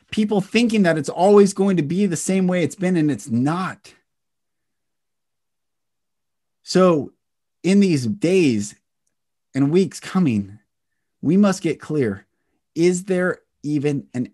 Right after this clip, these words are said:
ounce of fear inside me that I am still lacking that perfect love?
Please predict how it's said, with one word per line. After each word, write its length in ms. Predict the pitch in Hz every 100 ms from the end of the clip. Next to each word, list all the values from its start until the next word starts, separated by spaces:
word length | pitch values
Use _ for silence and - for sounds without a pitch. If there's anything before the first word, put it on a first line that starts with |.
| 123
ounce 300 | 131 147 143
of 80 |
fear 260 | - 139 131
inside 420 | 117 - 123 135
me 240 | 107 90 - _ _ _ _ _ _ _ _ _ _ _ _ _ _
that 100 | 120
I 120 | 139
am 120 | 127
still 280 | 107 139 131
lacking 420 | 123 127 117 110
that 200 | 101 -
perfect 340 | - 110 - 101
love? 260 | 80 -